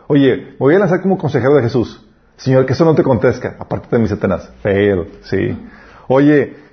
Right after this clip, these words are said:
que, Señor, quiero caminar al agua. Se hunde. Fail, sí. O, Señor, voy a estar contigo, voy a, voy a ir contigo hasta la muerte. Vas a negar en tres,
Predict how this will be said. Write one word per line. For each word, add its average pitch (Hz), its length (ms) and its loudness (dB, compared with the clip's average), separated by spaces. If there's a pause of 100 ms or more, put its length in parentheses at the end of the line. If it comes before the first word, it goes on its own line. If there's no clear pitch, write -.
que, 135 640 0
Señor, 135 360 -2
quiero 156 140 0
caminar 147 220 4
al 147 80 4
agua. 135 380 0 (140)
Se - 120 -8
hunde. 110 440 -2 (120)
Fail, 107 600 0
sí. 104 500 -2 (340)
O, 131 520 4 (1200)
Señor, 135 340 2
voy 165 120 4
a 170 40 4
estar 160 280 0
contigo, 160 340 2
voy 165 120 6
a, 175 200 2
voy 147 160 2
a 160 60 4
ir 160 60 -2
contigo 160 320 2
hasta - 160 0
la 139 100 2
muerte. 139 680 0 (280)
Vas 120 120 -2
a 131 60 2
negar 120 220 4
en - 40 0
tres, 113 400 0